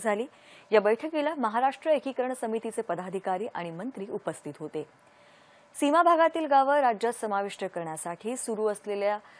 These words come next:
कायदेशीर लढाई आणि राज्याची बाजू प्रभावीपणे मांडावी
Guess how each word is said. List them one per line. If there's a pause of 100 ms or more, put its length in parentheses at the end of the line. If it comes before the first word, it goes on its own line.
(180)
कायदेशीर
लढाई
आणि
राज्याची
बाजू
प्रभावीपणे
मांडावी